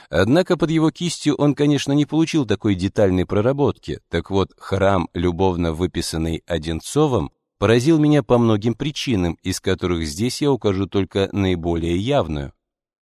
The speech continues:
Здание, богатое и весьма своеобразное, не просто было выполнено в мавританском стиле,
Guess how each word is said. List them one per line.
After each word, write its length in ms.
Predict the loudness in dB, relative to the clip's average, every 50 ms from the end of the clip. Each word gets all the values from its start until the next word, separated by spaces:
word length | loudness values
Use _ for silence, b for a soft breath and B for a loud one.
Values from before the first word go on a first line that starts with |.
| _ _ _
Здание, 760 | -12 -10 -8 -2 0 2 2 4 2 2 0 -2 -4 -6 -12 _ B B B B
богатое 520 | B 2 4 4 4 4 2 2 2 2 2
и 160 | 2 2 0
весьма 360 | 0 0 -2 -2 0 0 0
своеобразное, 840 | 0 -2 0 2 2 2 2 2 2 0 0 0 0 0 0 0 2
не 160 | 2 0 0
просто 420 | 0 0 0 0 0 0 -2 -4 -2
было 380 | 0 0 2 2 2 2 2 0
выполнено 720 | -2 -2 0 0 0 0 0 0 2 0 0 0 -2 -4
в 140 | -6 -6 -2
мавританском 720 | -2 0 0 0 -2 -2 0 0 0 -2 -2 -4 -6 -6 -6
стиле, 560 | -6 -8 -8 -6 -4 -2 -2 -2 -4 -6